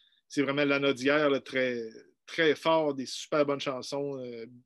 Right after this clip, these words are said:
des super chanteurs. Ah, ben là, c'est sûr que c'est, si on s'en vient plus, plus récent, ben là, euh, ce qui s'est fait dans les, les dernières années, ben c'est sûr qu'il y a toujours le, le stock des chauffeurs à pied, il y a du Réveillon, il y a, euh, euh, de temps en temps,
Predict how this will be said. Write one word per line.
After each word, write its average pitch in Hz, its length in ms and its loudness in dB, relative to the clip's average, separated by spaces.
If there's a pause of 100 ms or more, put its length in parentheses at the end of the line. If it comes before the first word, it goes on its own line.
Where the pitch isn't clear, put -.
des 147 140 -4
super - 360 -6
chanteurs. 139 520 -6 (600)
Ah, 165 140 2
ben 147 160 6
là, 160 160 6
c'est 156 140 -6
sûr 139 160 -2
que 143 120 0
c'est, 143 180 -4
si - 80 -4
on 143 80 -6
s'en 135 160 -6
vient 143 100 -2
plus, 143 240 4
plus 139 160 -2
récent, 175 420 0
ben 131 160 -2
là, 151 140 2
euh, 127 420 -2
ce - 120 -12
qui - 100 -8
s'est 135 140 -2
fait 160 140 -2
dans 143 120 -6
les, 131 240 -6
les 127 140 -12
dernières 135 380 -2
années, 147 260 2
ben 127 100 -4
c'est 123 120 -12
sûr 131 80 -10
qu'il 127 80 -10
y - 40 -16
a - 0 -
toujours 135 220 -2
le, 120 180 -8 (420)
le 120 80 -14
stock 139 240 -4
des 135 100 -4
chauffeurs 147 300 -2
à 170 60 0
pied, 208 360 0
il 185 80 -4
y 151 40 0
a 127 160 -2
du 120 160 -10
Réveillon, 196 640 0
il 165 80 0
y 143 60 6
a, 139 60 4
euh, 131 500 0 (480)
euh, 127 260 -4
de 135 120 0
temps 151 260 0
en 139 160 0
temps, 180 260 0